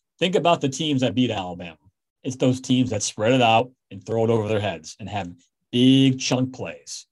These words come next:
Georgia technically is not that way. They had it against Michigan, but I think that's personnel versus personnel differences,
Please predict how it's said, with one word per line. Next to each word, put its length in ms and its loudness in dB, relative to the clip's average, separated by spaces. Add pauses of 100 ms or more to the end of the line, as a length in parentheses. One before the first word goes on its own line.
(640)
Georgia 760 4 (680)
technically 760 -4
is 140 -8
not 320 -4
that 240 -10
way. 340 -12
They 100 4
had 220 4
it 100 2
against 280 -2
Michigan, 520 -6
but 100 -6
I 60 -2
think 160 -4
that's 160 -6
personnel 440 -6
versus 220 -10
personnel 420 -6
differences, 640 -14